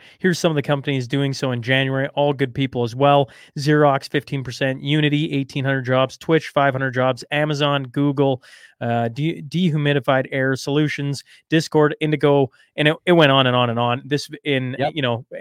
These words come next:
Speaker 1: in, uh,
Speaker 2: BlackRock's doing layoffs. You hate to see bad things happen to bad people. And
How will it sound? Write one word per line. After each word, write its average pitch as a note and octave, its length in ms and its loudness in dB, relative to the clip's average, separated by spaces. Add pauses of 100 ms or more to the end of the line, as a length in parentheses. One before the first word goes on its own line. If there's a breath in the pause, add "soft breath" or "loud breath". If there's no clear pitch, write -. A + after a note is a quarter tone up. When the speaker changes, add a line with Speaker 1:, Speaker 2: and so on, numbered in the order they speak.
(140)
Speaker 1:
in, G3+ 220 -2 (160)
uh, D3 300 4
Speaker 2:
BlackRock's D#3+ 420 -4
doing B2+ 280 -6
layoffs. G#2 580 -6 (320)
You A2+ 100 -8
hate C#3+ 320 -6
to B2 80 -12
see C3 220 -10
bad A2+ 340 -8
things A2 260 -10
happen G#2 400 -6
to F#2 60 -16
bad F#2+ 340 -6
people. G2 440 -10 (1700 loud breath)
And D3+ 400 0